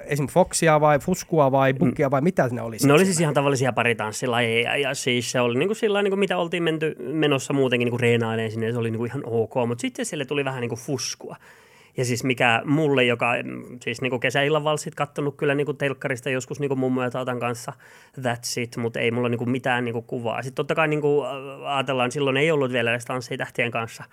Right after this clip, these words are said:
Speaker 2: siitä on niin monta vuotta aikaa, niin ei juurikaan en ollut niinku nähnyt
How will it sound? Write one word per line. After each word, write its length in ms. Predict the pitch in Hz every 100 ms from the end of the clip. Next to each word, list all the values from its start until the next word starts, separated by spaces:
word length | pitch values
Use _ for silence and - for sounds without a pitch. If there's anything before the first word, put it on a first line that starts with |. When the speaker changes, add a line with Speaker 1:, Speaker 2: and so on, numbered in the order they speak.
| - - - -
Speaker 2:
siitä 220 | 120 120
on 60 | 123
niin 100 | 120
monta 200 | 117 117
vuotta 220 | 113 -
aikaa, 460 | 127 120 120 113
niin 140 | 123 127
ei 220 | 131 135
juurikaan 540 | 180 180 175 143 147 151
en 200 | 160 160
ollut 300 | 156 147 160
niinku 240 | 147 135
nähnyt 540 | 143 170 139 127 120